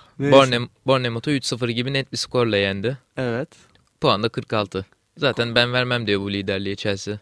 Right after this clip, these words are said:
Speaker 1: Chelsea, e, iyi gidiyor. Yalnız Oscar'la yollarını ayırdılar. Zaten Conte pek şans vermiyordu
Speaker 2: Tanımıyordu.
Speaker 1: Oscar'a. E, Chelsea şimdi, e, önümüzdeki günlerde transfer yapabilir. Forvet, forvete sanırım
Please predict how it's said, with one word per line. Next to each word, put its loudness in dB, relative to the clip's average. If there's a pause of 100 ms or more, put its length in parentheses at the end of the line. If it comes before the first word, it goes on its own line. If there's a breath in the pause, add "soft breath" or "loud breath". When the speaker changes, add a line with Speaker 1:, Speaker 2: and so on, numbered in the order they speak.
(120)
Speaker 1:
Chelsea, -2 (120)
e, 2 (240)
iyi 0
gidiyor. 2
Yalnız 2
Oscar'la 4
yollarını 4
ayırdılar. -2
Zaten 0
Conte 0
pek 0
şans -6
vermiyordu 2
Speaker 2:
Tanımıyordu. 0
Speaker 1:
Oscar'a. 0
E, -4 (100)
Chelsea -2
şimdi, -4
e, -2 (300)
önümüzdeki -4
günlerde -2
transfer -4
yapabilir. -4 (140)
Forvet, -2 (140)
forvete -4
sanırım -8